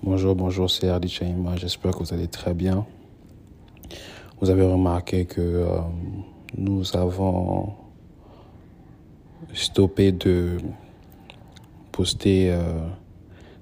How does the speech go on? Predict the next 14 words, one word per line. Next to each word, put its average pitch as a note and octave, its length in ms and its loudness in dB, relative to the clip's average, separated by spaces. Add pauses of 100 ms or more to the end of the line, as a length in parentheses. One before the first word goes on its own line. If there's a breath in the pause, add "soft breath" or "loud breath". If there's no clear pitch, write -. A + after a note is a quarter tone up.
de F2+ 80 -2
nouveaux F#2 260 4
épisodes. F2 600 0 (1120 loud breath)
Nous F#2+ 80 2
sommes G2 240 6
en F2+ 160 2
cours F#2+ 320 2
de F#2 100 0
transition F2 840 0 (420)
avec F2 480 -2
notre, E2+ 300 -4
notre F#2 320 0
team F#2+ 520 2
et F2 120 -2